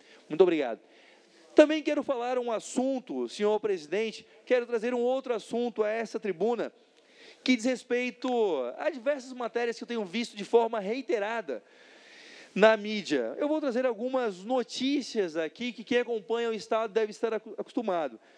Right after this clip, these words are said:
No dia primeiro de novembro de dois mil e vinte, a arrecadação de Santa Catarina tem a maior alta da história após retom-, com retomada pós-pandemia.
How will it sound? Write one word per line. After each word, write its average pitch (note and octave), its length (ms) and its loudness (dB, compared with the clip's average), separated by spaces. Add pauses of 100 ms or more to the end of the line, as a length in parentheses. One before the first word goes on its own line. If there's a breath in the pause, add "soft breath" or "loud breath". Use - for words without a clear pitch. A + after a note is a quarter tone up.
(200 loud breath)
No C#4+ 120 4
dia D4+ 120 2
primeiro C#4+ 340 -2
de B3 180 -2
novembro A#3 360 0
de A#3+ 80 -14
dois A3+ 160 -2
mil A#3+ 100 -2
e A3+ 40 0
vinte, G#3+ 540 -4
a D#3+ 120 2
arrecadação G3 580 -2
de A3 100 -10
Santa A#3+ 380 -2
Catarina A3+ 320 -2
tem A#3 140 -2
a A3+ 40 -4
maior G#3+ 320 0
alta A3+ 480 -2
da E3+ 120 0
história G3+ 680 0
após G3+ 400 -2
retom-, G3+ 280 -4
com A3+ 240 0
retomada G3+ 500 -2
pós-pandemia. G3+ 880 -2